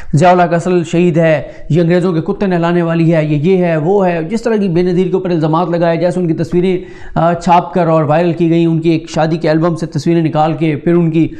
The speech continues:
अ, fake तस्वीरें, अ, बड़ी, अ, म-, गैर अखलाकी तस्वीरें तैयार करके हेलीकॉप्टर के ज़रिए फेंकी और सारा कुछ किया, किस हद तक नहीं गए ये। और आज वही बिलावल भुट्टो जरदारी जो है वो, अ, जाते हैं वहाँ पे,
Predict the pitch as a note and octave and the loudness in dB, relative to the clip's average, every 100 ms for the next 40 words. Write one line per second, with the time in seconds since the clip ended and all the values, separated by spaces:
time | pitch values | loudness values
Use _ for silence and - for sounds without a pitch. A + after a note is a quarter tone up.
0 | - - D3 D#3 D3+ C#3 F#3+ F#3+ F#3 E3+ | -12 -4 0 2 0 0 0 0 0 -2
1 | E3+ F3+ F3+ A#2 - - - D#3+ D3+ E3+ | 0 2 0 -4 -12 -20 -2 0 2 2
2 | F3+ D#3 D3+ D#3 D3+ D3 C#3+ C#3+ C#3 C#3 | 2 0 -2 0 2 0 0 0 0 0
3 | D#3+ F3 F3+ E3 D#3 C3+ - - E3 F3+ | 2 0 0 -2 -2 -6 -8 -4 0 0
4 | F3+ F3+ E3 E3 D3 E3+ D#3 D#3 D#3 E3 | 0 0 -2 -2 -2 0 0 0 -2 -2
5 | D#3+ D#3+ D#3+ D#3+ D#3+ D3+ D#3 E3 C#3 D3+ | -2 0 0 -2 -2 0 0 0 0 0
6 | E3 D#3+ D#3 G#3 G#3 C4 B3 B3 C4+ A3+ | 0 -2 -2 -4 -4 -2 -2 -2 -2 0
7 | G3+ D#3+ C3+ A#2 - - - D#3 C#3+ B2+ | 2 0 -2 -6 -12 -14 -6 0 0 0
8 | A2 C3 E3 F3 E3+ E3+ F3 D#3+ D#3 D#3+ | 0 2 2 2 0 -2 -2 0 2 0
9 | D#3+ D3+ D3+ D3+ C3 - - - B2+ C3 | 0 -2 0 0 -2 -6 -12 -6 0 2
10 | B2 A#2 G#2+ B2 C3+ C3+ F3 D#3 D#3 | 2 -2 -4 -4 -2 -2 0 0 -2